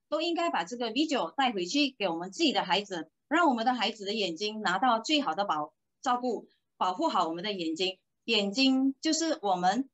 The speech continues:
最好的武器。哦，真的，我很喜欢我的眼睛，因为以前我的眼睛真的没有问题，如今戴了眼镜，我很体会到，啊，戴眼镜不容易。所以呢，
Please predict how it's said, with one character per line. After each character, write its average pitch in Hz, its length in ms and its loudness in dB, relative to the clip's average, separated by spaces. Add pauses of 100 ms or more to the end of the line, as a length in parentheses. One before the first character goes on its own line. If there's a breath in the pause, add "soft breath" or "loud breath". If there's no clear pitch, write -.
(140)
最 320 320 0
好 196 220 -2
的 208 240 -4
武 160 160 -10
器。 - 400 -8 (380)
哦， 196 380 4 (160)
真 277 240 4
的， 285 320 2
我 233 160 -4
很 233 320 -2
喜 220 180 -6
欢 226 200 0
我 180 100 -4
的 240 100 0
眼 185 240 -2
睛， 185 280 -6
因 302 120 4
为 330 120 4
以 214 120 -2
前 247 220 2
我 247 100 4
的 254 120 4
眼 214 160 4
睛 269 200 4
真 359 240 -4
的 330 160 2
没 240 140 -2
有 208 100 0
问 208 140 -6
题， 185 260 -8 (220)
如 254 220 -2
今 294 340 4
戴 339 180 2
了 220 160 2
眼 175 200 -4
镜， 214 280 -6 (140)
我 220 240 2
很 226 240 -2
体 185 240 -6
会 220 220 -2
到， 214 280 2 (140)
啊， 208 380 -10
戴 254 100 2
眼 175 220 -2
镜 208 260 -4
不 254 140 0
容 170 240 0
易。 190 200 -2 (200)
所 226 160 2
以 220 100 2
呢， 190 240 2